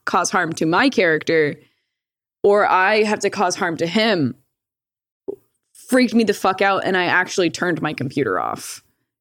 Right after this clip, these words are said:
'cause I couldn't handle it. 'Cause I didn't wanna,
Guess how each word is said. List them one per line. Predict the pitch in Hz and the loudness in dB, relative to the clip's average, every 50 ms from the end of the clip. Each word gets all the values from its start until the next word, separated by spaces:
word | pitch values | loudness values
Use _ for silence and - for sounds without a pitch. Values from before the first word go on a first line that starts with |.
| _ - | _ -4
'cause | - 175 147 | -2 0 0
I | 143 156 | 0 0
couldn't | 143 - - 190 156 - 135 | -2 0 0 0 0 0 -2
handle | 170 170 139 135 135 98 98 87 | -2 -2 -2 -2 -2 -2 -4 -4
it. | 92 87 - - - _ _ _ _ _ _ _ _ - | -4 -6 -8 -10 -16 _ _ _ _ _ _ _ _ -14
'Cause | - 196 160 | -8 -2 0
I | 170 160 | 0 0
didn't | 151 143 175 165 160 151 123 | 2 0 0 2 0 0 0
wanna, | 113 160 147 139 131 131 - | 0 0 0 0 -2 -2 -4